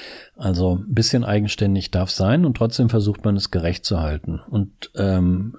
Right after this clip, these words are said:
im staatlichen Bereich und in den Hochschulen in Berlin macht man das mit Hilfe von Kriterien, die auch öffentlich sind. Die Verträge sind öffentlich, kann man im Internet runterladen, bei der Website vom Senat.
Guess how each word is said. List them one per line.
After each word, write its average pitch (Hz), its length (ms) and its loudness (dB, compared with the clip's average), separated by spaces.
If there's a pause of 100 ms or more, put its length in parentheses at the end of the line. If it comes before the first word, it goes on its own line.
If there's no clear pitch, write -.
im 92 260 2
staatlichen 110 640 2
Bereich 101 420 0
und 95 100 -2
in 92 120 4
den 90 100 2
Hochschulen 95 360 0
in 87 60 2
Berlin 98 480 4
macht 101 260 -2
man 95 160 2
das 92 160 -2
mit 92 180 0
Hilfe 95 260 0
von 90 240 0
Kriterien, 123 840 2 (760)
die 101 100 -2
auch - 160 -4
öffentlich 113 540 2
sind. 107 520 0
Die 92 60 0
Verträge 107 480 2
sind 107 240 0
öffentlich, 104 260 0
kann 98 140 2
man 92 140 2
im 87 60 -2
Internet 101 500 2
runterladen, 113 640 4
bei 101 100 2
der 92 140 0
Website 107 580 2
vom 98 300 0
Senat. 92 580 2